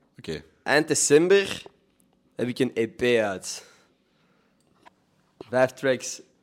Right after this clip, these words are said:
Speaker 2: vijf tracks, minstens.
Speaker 1: Pinky Promise, hè?
Speaker 2: Nee, ik ga vijf tracks doen, dat is, dat is
Speaker 1: Vijf tracks.
Speaker 2: eigenlijk wel
Speaker 1: Dat is
Speaker 2: vijf,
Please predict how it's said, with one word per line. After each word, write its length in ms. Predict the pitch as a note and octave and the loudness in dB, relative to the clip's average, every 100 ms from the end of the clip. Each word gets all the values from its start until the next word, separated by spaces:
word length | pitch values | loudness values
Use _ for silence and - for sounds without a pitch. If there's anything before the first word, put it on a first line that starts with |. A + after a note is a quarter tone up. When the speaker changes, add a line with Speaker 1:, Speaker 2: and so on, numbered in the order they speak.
| - | -10
Speaker 2:
vijf 240 | A2+ C3 | 2 2
tracks, 460 | B2+ A#2 G#2+ - - _ _ - _ _ | 2 -4 -4 -8 -12 _ _ -20 _ _
minstens. 400 | A#2 A#2+ - G2 | -8 -6 -6 -6
Speaker 1:
Pinky 160 | A2+ G#2+ | -8 -8
Promise, 340 | G#2+ F2 E2+ | -10 -10 -8
hè? 60 | F#2 | -4
Speaker 2:
Nee, 100 | B2+ | -2
ik 60 | |
ga 100 | C3 | -2
vijf 180 | A2+ A2 | -2 -6
tracks 240 | - G2+ | -6 -10
doen, 140 | F#2 F#2+ | -10 -10
dat 80 | F#2+ | -10
is, 80 | |
dat 140 | - F#2 | -6 -6
is 40 | |
Speaker 1:
Vijf 100 | F2 | -4
tracks. 200 | A2 G2+ | -4 -6
Speaker 2:
eigenlijk 0 | |
wel 80 | G2 | -8
Speaker 1:
Dat 120 | F#2+ | -8
is 60 | |
Speaker 2:
vijf, 80 | G2 | -4